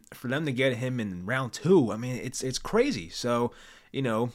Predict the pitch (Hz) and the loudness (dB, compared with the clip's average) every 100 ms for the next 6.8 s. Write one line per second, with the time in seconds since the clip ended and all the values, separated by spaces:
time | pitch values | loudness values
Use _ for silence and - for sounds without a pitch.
0 | - 117 139 151 135 123 127 135 120 98 | -4 -2 2 2 2 0 -2 -2 -4 0
1 | 123 127 120 - 117 113 107 101 98 - | 0 0 -2 -2 -2 0 0 0 0 -6
2 | 120 123 117 95 123 - - - - 123 | -6 -4 -4 0 -2 -2 -10 -14 -2 -2
3 | 107 117 120 - 107 113 107 98 - 110 | 0 2 2 0 -4 -4 -4 -4 -4 -4
4 | 107 107 95 - 104 101 95 90 107 92 | -2 -4 -4 -6 -4 -4 -4 -4 -6 -6
5 | 104 - 101 90 98 123 104 92 117 135 | -8 -6 -6 -4 -2 0 -2 -4 -2 0
6 | 147 123 107 202 - 135 104 | 2 2 2 0 2 4 4